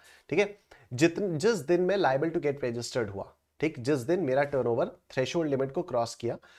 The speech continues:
उससे एक दिन पहले मेरे पास जो भी इनपुट गुड्स होंगे, चाहे वो रॉ मटेरियल के फॉर्म में हो, चाहे वो फिनिश गुड्स के फॉर्म में हो, चाहे वो stock in trade के फॉर्म में हो, उसका क्रेडिट मेरे को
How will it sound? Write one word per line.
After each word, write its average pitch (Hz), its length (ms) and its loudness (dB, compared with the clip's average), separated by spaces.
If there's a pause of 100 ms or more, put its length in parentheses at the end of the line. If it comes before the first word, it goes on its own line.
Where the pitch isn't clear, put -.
(200)
उससे 190 480 2
एक 170 240 4
दिन 170 160 2
पहले 110 340 -4 (160)
मेरे 135 180 2
पास 180 400 -2
जो 156 280 0
भी 185 160 -2
इनपुट 147 500 -4
गुड्स 120 300 -2
होंगे, 101 260 -4 (300)
चाहे 131 160 4
वो 147 100 4
रॉ 131 140 6
मटेरियल 156 380 0
के 165 100 -4
फॉर्म 143 220 0
में 151 80 2
हो, 170 80 -2
चाहे 120 200 -2
वो 147 200 0
फिनिश 131 280 -4
गुड्स 143 160 -2
के 147 120 -6
फॉर्म 135 220 0
में 135 100 2
हो, 160 180 -4
चाहे 120 180 2
वो 160 300 0
stock - 240 0
in 139 120 -8
trade 131 200 -4
के - 80 -10
फॉर्म 110 220 -6
में 110 100 -2
हो, 175 240 -4 (1040)
उसका 175 280 0
क्रेडिट 143 400 -2
मेरे 117 160 -2
को 202 220 -4